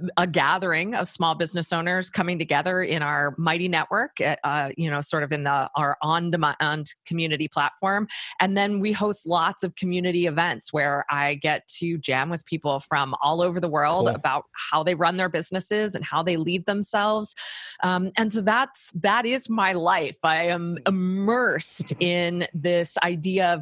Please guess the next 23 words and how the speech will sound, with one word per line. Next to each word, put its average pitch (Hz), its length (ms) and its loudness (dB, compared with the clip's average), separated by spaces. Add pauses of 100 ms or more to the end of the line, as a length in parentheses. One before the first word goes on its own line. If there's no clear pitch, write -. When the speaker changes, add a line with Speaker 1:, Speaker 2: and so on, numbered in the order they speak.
Speaker 1:
bringing 170 320 -2
people 165 320 -2
together 143 680 0
around 143 420 0
common 151 340 0
interests 190 720 -4 (100)
and 147 340 0
compelling 147 440 -2
conversations. 156 1000 -2 (400)
And 175 400 2
like 175 220 2
you 196 80 0
said, 190 260 4
I 160 80 2
think 165 260 -4
now, 170 380 0 (140)
you 175 220 0
know, 160 100 2
it 170 120 4
has 170 140 2
been 233 440 0
an 214 120 2
important 190 880 -2